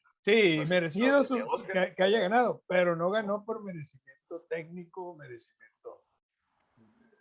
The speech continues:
Speaker 1: como mejor película, porque mejor
Speaker 2: Te digo,
Speaker 1: película
Speaker 2: estos
Speaker 1: no.
Speaker 2: cabrones es difícil de, de, de leerlos, este, va a estar interesante el próximo año ver el, ya con este aprendizaje y a ver cuál, cuál
Speaker 1: Sí.
Speaker 2: es el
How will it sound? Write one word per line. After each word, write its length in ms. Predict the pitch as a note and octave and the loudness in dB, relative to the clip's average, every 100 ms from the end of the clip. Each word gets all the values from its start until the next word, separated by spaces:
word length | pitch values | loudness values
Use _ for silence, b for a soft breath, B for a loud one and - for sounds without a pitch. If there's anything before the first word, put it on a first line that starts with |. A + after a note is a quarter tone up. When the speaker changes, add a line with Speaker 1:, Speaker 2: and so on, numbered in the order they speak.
| _ _ _ _ | _ _ _ _
Speaker 1:
como 220 | - A2+ | -18 -16
mejor 320 | G#2 G2 B2 B2 | -16 -16 -16 -12
película, 440 | D#3 F#3 D3+ B2 | -10 -10 -10 -12
porque 260 | A#2 A2 G#2+ | -14 -16 -16
mejor 300 | G2+ A2+ G#2+ | -16 -12 -8
Speaker 2:
Te 60 | |
digo, 260 | D#3 C4 D4+ | -6 -2 -2
Speaker 1:
película 40 | |
Speaker 2:
estos 200 | - D4 | -2 -4
Speaker 1:
no. 40 | - | -6
Speaker 2:
cabrones 540 | D#3+ F#3+ A#3 - _ _ | -2 -2 -2 -6 _ _
es 120 | G3+ G3+ | -10 -8
difícil 380 | A#3 G#3+ A3+ G3 | -10 -10 -10 -8
de, 120 | F#3 | -8
de, 180 | C#3 B2 | -6 -6
de 120 | B2+ | -6
leerlos, 560 | B2 D3 F#3 G#3+ B3 - | -2 0 0 -2 -8 -10
este, 320 | C#3+ - B2+ | -12 -8 -2
va 60 | |
a 20 | C#3 | 0
estar 180 | E3 | 0
interesante 460 | F3 E3 D3+ D3+ D3+ | 0 0 0 0 -2
el 80 | D#3 | -8
próximo 340 | D3+ E3+ D#3 | -8 -6 -2
año 180 | D#3 E3+ | 0 2
ver 140 | D3+ | 0
el, 260 | D3+ C3+ F2 | 0 -4 -6
ya 140 | A2+ | -4
con 160 | D3+ D#3 | -4 -4
este 220 | D3+ E3 | -2 2
aprendizaje 880 | D#3+ - D#3 C#3+ C3 C3 D#3 F#3+ G3 | 0 0 -6 -6 -6 2 2 2 0
y 20 | |
a 40 | D#3 | 0
ver 140 | C#3+ | 0
cuál, 200 | D3 D3+ | -4 -6
cuál 100 | D3 | -2
Speaker 1:
Sí. 240 | A#3 C4 F4+ | 4 8 8
Speaker 2:
es 80 | G4 F#4+ | 10 8
el 40 | A3+ | 4